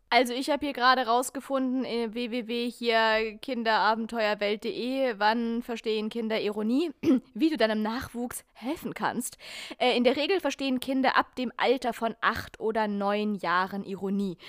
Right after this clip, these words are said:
Deswegen hätt's mich jetzt schon gewundert. Also ich g-, hoffe, der war ein Tickchen jünger oder wirklich sehr, sehr behutsam erzogen worden, weil hier auch dabei steht, je, je früher du halt über deine Eltern damit in Kontakt gerätst, desto schneller verstehst du natürlich auch Ironie.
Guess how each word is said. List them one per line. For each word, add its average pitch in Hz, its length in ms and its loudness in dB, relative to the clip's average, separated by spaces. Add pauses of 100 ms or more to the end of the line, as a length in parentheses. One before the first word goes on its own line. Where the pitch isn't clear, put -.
(240)
Deswegen 233 320 4
hätt's 262 200 4
mich 254 120 0
jetzt 254 180 -2
schon 240 180 4
gewundert. 214 480 2
Also 185 220 2
ich - 280 -6
g-, - 100 -14 (100)
hoffe, 262 280 4
der 208 120 4
war 196 200 8
ein 196 140 2
Tickchen 214 400 -4
jünger 214 500 0 (520)
oder 226 380 6
wirklich 220 580 0
sehr, 190 640 4
sehr 208 200 -2
behutsam 196 460 -4
erzogen 180 480 -4
worden, 185 440 0
weil 185 140 2
hier 196 200 0
auch - 80 -4
dabei 196 320 2
steht, - 240 -6
je, 190 300 0 (400)
je 220 120 4
früher 269 360 4
du 233 240 0
halt 220 240 2
über 214 160 2
deine 208 180 2
Eltern 220 380 2
damit 208 260 0
in 208 140 -6
Kontakt 208 640 -8
gerätst, 202 640 0
desto 196 460 -4 (280)
schneller 220 540 4
verstehst 294 500 -2
du 269 60 -2
natürlich 262 280 -2
auch 247 60 -2
Ironie. 262 600 0